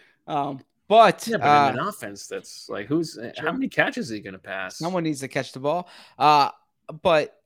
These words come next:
Speaker 1: uh, you know, the, if, if, if, if you're going running back, James Cook,
Speaker 2: I'm
Speaker 1: interesting
Speaker 2: sorry, Darnell
Speaker 1: there.
Speaker 2: Mooney has been, has been selected.
Speaker 1: Okay.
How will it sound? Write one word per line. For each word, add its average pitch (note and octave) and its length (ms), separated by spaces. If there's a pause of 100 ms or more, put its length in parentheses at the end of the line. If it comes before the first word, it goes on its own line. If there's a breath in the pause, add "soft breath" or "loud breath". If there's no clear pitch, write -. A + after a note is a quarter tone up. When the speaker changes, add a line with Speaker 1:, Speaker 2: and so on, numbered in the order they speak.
(340)
Speaker 1:
uh, D#3+ 240
you F3+ 100
know, C3+ 180
the, C#3 320
if, C#3+ 460
if, D3 320
if, D3 240
if D3 200
you're D3+ 100
going D3+ 280
running E3+ 240
back, B2+ 260
James C#3+ 340
Cook, A3 280
Speaker 2:
I'm D3 60
Speaker 1:
interesting C3+ 260
Speaker 2:
sorry, B2 100
Darnell D3 280
Speaker 1:
there. C3+ 100
Speaker 2:
Mooney B2+ 200
has G#2+ 140
been, G2+ 300
has G#2 140
been G#2 140
selected. G2+ 300
Speaker 1:
Okay. G#2 100